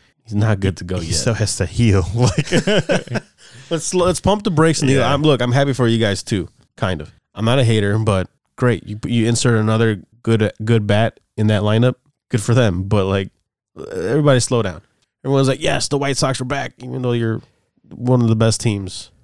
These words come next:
Speaker 1: in the league.
Speaker 2: But can we be better?
Speaker 1: Yeah,
Speaker 2: That's,
Speaker 1: you
Speaker 2: that's
Speaker 1: can.
Speaker 2: what it's about.
Speaker 1: You can if you had, if you had Robert and, uh, Eloy in the lineup. <laughs>
Speaker 2: True. And even if, I
Speaker 1: I'm not
Speaker 2: mean,
Speaker 1: saying you don't need him. I'm just saying pump the brakes. Everybody slow the fuck down. Everyone, this news broke and everyone was like, "Oh yeah, hooray!"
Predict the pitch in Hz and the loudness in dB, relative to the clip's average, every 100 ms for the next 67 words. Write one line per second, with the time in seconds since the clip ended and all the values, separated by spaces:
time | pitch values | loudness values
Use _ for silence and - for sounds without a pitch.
0 | _ _ 101 101 98 101 95 98 - - | _ _ -10 -6 -2 -2 -2 -8 -8 -6
1 | - 92 87 85 87 82 117 95 107 - | 0 2 4 4 2 2 0 -2 -6 -12
2 | - - _ _ _ _ - - 117 123 | -20 -20 _ _ _ _ -20 -12 -4 -2
3 | 180 101 113 117 147 202 120 82 110 104 | -2 0 -2 0 2 2 0 0 0 0
4 | - 113 165 202 113 110 110 120 107 - | 0 2 2 2 0 2 2 2 0 -8
5 | _ _ _ 127 123 120 113 107 110 120 | _ _ _ 2 4 4 4 4 2 2
6 | 113 101 101 98 95 95 170 123 104 101 | 2 2 2 2 2 2 2 2 2 0
7 | 95 - 156 - - 95 92 147 - 160 | -2 0 0 0 -4 -2 0 -2 -2 -4
8 | - _ - 87 90 92 85 92 - - | -6 _ -2 0 2 0 -4 -8 -10 -2
9 | 104 151 202 160 151 135 104 104 135 156 | 0 2 2 2 2 2 0 -2 -2 0
10 | 123 139 175 185 160 151 147 139 - 147 | 0 0 -2 0 2 2 0 -2 0 -2
11 | 151 151 147 131 120 120 110 131 123 120 | 0 -2 -2 -2 -2 -2 -2 -2 -2 -2
12 | 131 - 143 127 135 123 117 123 127 151 | -4 0 0 2 2 2 0 2 2 0
13 | 381 381 370 359 349 294 349 359 | -2 -2 -2 -4 -4 -6 -6 -6